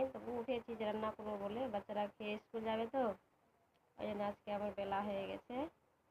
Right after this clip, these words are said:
এই যে দেখো, উঠে আমি পেঁয়াজ নিয়ে বসেছি, পেঁয়াজ ছিলবো। এই যে এখানে, এখানে কিছু রসুন ছিলেছি, পেঁয়াজ ছিলেছি, এই পুরোটা দেখা যায় না।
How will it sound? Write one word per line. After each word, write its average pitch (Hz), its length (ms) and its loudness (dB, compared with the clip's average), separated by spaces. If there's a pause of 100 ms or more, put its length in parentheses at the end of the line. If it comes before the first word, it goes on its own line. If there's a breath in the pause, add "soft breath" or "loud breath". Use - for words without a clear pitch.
(220)
এই 202 120 -4
যে 107 60 0 (100)
দেখো, 247 260 -2 (160)
উঠে 247 220 0 (200)
আমি 220 220 0
পেঁয়াজ 214 340 4
নিয়ে 196 240 0
বসেছি, 196 340 -4 (100)
পেঁয়াজ 196 240 0 (120)
ছিলবো। 202 360 -4 (800)
এই 202 220 -4
যে 208 60 -2 (100)
এখানে, 208 280 -2 (360)
এখানে 220 200 0 (100)
কিছু 233 160 -6 (140)
রসুন 226 280 2 (120)
ছিলেছি, 226 400 0 (200)
পেঁয়াজ 214 360 2
ছিলেছি, 220 360 -4 (140)
এই 208 60 -2 (200)
পুরোটা 202 340 -2
দেখা 202 260 -2
যায় 190 220 0
না। 196 80 -2